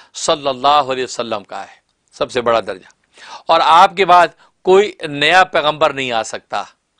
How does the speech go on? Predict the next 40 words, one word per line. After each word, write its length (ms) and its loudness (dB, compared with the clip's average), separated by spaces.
क्योंकि 140 -4
आप 180 -2
आखिरी 360 -2
हैं, 80 0
अब 140 0
आपके 240 -2
बाद 160 -2
कोई 180 -2
नया 200 -2
पैगम्बर 360 -6
नहीं 140 -10
आ 100 -4
सकता। 380 -4
क़यामत 400 0
तक 180 -6
जितने 360 -4
आदमी 440 0
और 140 2
जि-, 300 -4
जिन 280 -2
होंगे, 480 -2
आप 260 4
सब 340 -2
के 300 -4
पैगम्बर 500 -4
हैं। 340 -6
अब 160 2
क़यामत 400 -2
तक 120 -6
जितने 320 -6
भी 260 -8
आदमी 400 -2
या 180 -4
जिन 220 -6
आएंगे, 440 -4
सब 280 -4
के 120 -4
पैगम्बर 360 -6
कौन 240 -2
हैं? 140 -4